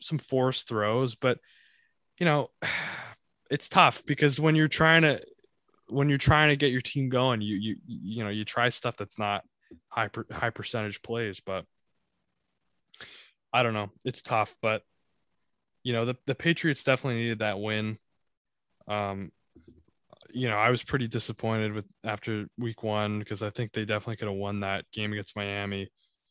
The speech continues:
if not for, uh, if not for the fumbles, the key fumble at the end of the game by Damian Harris, but he bounced back. I don't know if you saw that touchdown that he had where he broke, like,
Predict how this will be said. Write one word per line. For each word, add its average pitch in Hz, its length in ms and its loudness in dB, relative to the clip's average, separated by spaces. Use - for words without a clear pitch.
if 110 160 -4
not 104 220 0
for, 98 340 -4
uh, 92 180 -2
if 113 140 -6
not 117 140 2
for 120 100 -2
the 104 80 0
fumbles, 110 760 -2
the - 60 -12
key 131 200 2
fumble 120 320 2
at 107 60 -6
the 117 100 0
end 110 80 0
of 107 80 0
the 104 60 -4
game 107 260 -2
by 101 80 -4
Damian 104 400 -2
Harris, 101 440 0
but 95 260 -6
he 165 160 2
bounced 147 380 2
back. 123 280 6
I 120 80 6
don't 151 80 4
know 160 60 4
if - 140 -4
you 120 80 -6
saw 131 400 4
that 110 320 2
touchdown 107 560 0
that 101 140 -8
he 107 120 -6
had 92 400 -2
where 107 140 -10
he 117 80 -4
broke, 110 440 -4
like, 95 180 -10